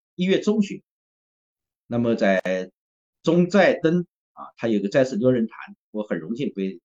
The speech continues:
他们邀请为嘉宾啊，我就是继续这个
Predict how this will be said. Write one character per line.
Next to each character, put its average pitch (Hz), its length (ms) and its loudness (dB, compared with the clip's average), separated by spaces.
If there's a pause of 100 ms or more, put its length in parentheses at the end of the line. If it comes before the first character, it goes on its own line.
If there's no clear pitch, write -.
他 107 100 -8
们 98 140 0
邀 104 100 0
请 98 180 -10
为 78 80 -14
嘉 107 200 -2
宾 113 240 -6 (640)
啊， 87 200 -6
我 85 180 -6
就 107 240 0
是 92 240 -10
继 190 140 -4
续 110 380 -4
这 95 100 -10
个 85 180 -12